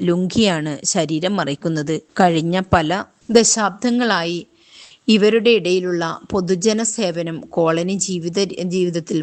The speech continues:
വലിയ മാറ്റങ്ങൾ ഉണ്ടാക്കി. സാരിയും ബ്ലൗസും ചുരിദാറും ലെഗിൻസും ജീൻസും ഇട്ട സ്ത്രീകളും പെൺകുട്ടികളും ഉന്നത വിദ്യാഭ്യാസം നേടിയ ആണും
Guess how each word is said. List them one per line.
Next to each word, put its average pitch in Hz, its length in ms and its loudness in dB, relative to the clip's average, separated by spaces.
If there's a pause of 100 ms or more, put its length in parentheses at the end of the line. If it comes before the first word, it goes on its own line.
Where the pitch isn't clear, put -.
വലിയ 160 300 0
മാറ്റങ്ങൾ 165 560 -2
ഉണ്ടാക്കി. 156 420 -6 (500)
സാരിയും 233 540 2
ബ്ലൗസും 196 440 0 (120)
ചുരിദാറും 185 600 0 (120)
ലെഗിൻസും 196 580 -2
ജീൻസും 196 520 -4
ഇട്ട 160 160 -6
സ്ത്രീകളും 170 680 -2
പെൺകുട്ടികളും 165 680 0 (560)
ഉന്നത 233 420 6
വിദ്യാഭ്യാസം 196 640 0
നേടിയ 185 260 -2 (100)
ആണും 185 220 -4